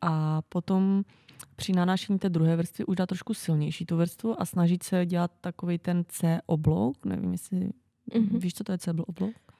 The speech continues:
Speaker 2: Ano, že ty nechty máš trošičku, jak kdyby vypouklé do takového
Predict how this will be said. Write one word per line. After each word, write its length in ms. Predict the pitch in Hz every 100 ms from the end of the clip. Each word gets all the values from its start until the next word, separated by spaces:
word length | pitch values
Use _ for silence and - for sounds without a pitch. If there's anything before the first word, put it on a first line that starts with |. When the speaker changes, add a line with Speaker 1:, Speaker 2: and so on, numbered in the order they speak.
| _
Speaker 2:
Ano, 220 | 233 190
že 120 | 196
ty 180 | 202 202
nechty 300 | 208 202 -
máš 340 | 202 202 - -
trošičku, 1000 | 214 202 - 208 - - - - 196 208
jak 100 | 202
kdyby 240 | 196 202 202
vypouklé 920 | 196 - - 190 202 - 214 202 214
do 120 | 202
takového 540 | 202 - 202 196 208